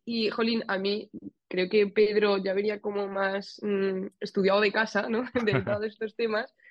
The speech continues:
del amor, noviazgo, matrimonio. Yo la verdad es que, pues, no. Y, y, o sea, tenía como muchas carencias en cuanto a formación. Y, jolín, ahí, en una de las sesiones, nos,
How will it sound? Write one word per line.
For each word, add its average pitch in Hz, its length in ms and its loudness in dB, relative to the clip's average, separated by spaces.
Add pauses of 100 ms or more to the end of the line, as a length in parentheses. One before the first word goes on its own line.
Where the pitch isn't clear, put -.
(120)
del 202 260 4
amor, 202 400 0
noviazgo, 202 560 0
matrimonio. 196 680 -4
Yo 196 300 2
la 190 120 2
verdad 190 380 -6
es 185 160 -12
que, 175 140 -8
pues, 165 280 -8
no. 185 320 -2 (100)
Y, 196 720 4 (520)
y, 220 360 6
o 196 80 6
sea, 190 140 4
tenía 180 260 4
como 190 240 6
muchas 190 520 0
carencias 196 500 0
en 196 100 0
cuanto 185 260 -2
a 180 60 -8
formación. 185 640 -4 (380)
Y, 214 320 2
jolín, 214 440 2 (180)
ahí, 208 520 -2
en 196 240 0
una 208 160 0
de 226 80 -2
las 220 140 -4
sesiones, 226 580 -2 (460)
nos, 220 320 -2